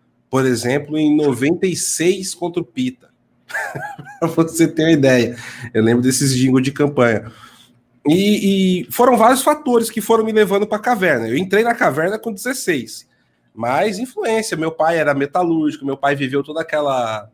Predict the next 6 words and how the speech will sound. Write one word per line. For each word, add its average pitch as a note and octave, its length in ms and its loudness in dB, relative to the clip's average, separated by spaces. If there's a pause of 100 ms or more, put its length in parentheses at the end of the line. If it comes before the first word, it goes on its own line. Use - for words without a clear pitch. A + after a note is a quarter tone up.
(720)
toda C#3+ 180 2
aquela C#3+ 280 0
ascensão C#3 760 -2 (200)
do B2 200 -4
P C#3 160 -2
T C#3+ 420 -6